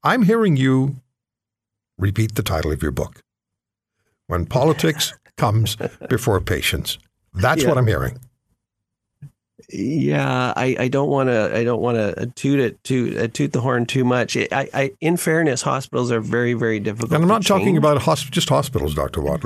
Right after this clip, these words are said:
Speaker 1: We're talking about the whole
Speaker 2: Yeah.
Speaker 1: system here that is being
Speaker 2: Yeah.
Speaker 1: managed by politicians, and it's become a political football.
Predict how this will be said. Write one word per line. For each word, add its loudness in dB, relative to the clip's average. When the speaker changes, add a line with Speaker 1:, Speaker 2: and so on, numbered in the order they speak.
Speaker 1:
We're 0
talking 2
about 2
the 0
whole 2
Speaker 2:
Yeah. -4
Speaker 1:
system -2
here -4
that 2
is 2
being 2
Speaker 2:
Yeah. 2
Speaker 1:
managed 2
by 2
politicians, -2
and -2
it's -2
become -2
a 0
political -2
football. -4